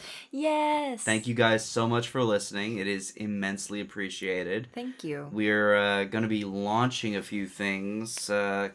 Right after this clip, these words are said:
Speaker 2: kinda soon that we'll talk
Speaker 1: Exciting
Speaker 2: about.
Speaker 1: things.
Speaker 2: Yeah, we'll talk about them at the end of the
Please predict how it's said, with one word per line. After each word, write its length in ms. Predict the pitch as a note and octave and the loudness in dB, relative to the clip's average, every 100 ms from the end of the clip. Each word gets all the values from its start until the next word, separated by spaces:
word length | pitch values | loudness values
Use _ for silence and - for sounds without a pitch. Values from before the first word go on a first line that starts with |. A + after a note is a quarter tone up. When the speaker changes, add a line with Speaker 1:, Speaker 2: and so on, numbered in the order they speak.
| - | -8
Speaker 2:
kinda 260 | G#2+ G#2 G2+ | -6 -6 -6
soon 800 | - - C3 A#2+ A2+ A#2+ E3+ G3 | -6 -4 0 2 2 2 2 2
that 160 | D3+ | 2
we'll 180 | A#2 A#2 | 2 2
talk 160 | A2+ A#2+ | 4 2
Speaker 1:
Exciting 60 | A2+ | 2
Speaker 2:
about. 260 | A2+ A#2+ - | 2 2 0
Speaker 1:
things. 400 | D#3 D#3 E3+ - | -8 -12 -14 -4
Speaker 2:
Yeah, 680 | B2+ F3+ C4 D3 G2+ F#2 F2+ | 0 2 4 6 8 6 4
we'll 120 | G#2 | 2
talk 200 | B2 A#2 | 2 2
about 220 | A#2 A2 | 4 4
them 180 | A#2+ C3+ | 4 2
at 120 | A#2+ | 2
the 180 | - - | -2 -6
end 180 | G2 G2 | -4 -6
of 120 | F#2 | -6
the 120 | F#2 | -8